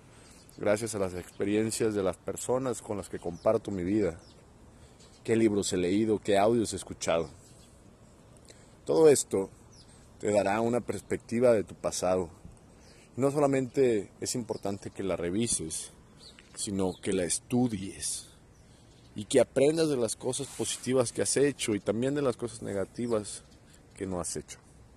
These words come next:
Es importante distinguir que tu pasado ya no va a volver, ya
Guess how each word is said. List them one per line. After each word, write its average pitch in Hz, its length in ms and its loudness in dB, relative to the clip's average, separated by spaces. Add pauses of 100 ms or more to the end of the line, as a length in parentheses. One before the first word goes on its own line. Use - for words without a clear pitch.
(1400)
Es 107 120 -6
importante 113 680 0 (800)
distinguir 104 720 -4
que 107 120 -6
tu - 140 -12
pasado 107 640 0 (960)
ya 92 180 2
no 113 100 4
va 113 80 10
a 113 40 10
volver, 104 420 2 (600)
ya 78 220 -4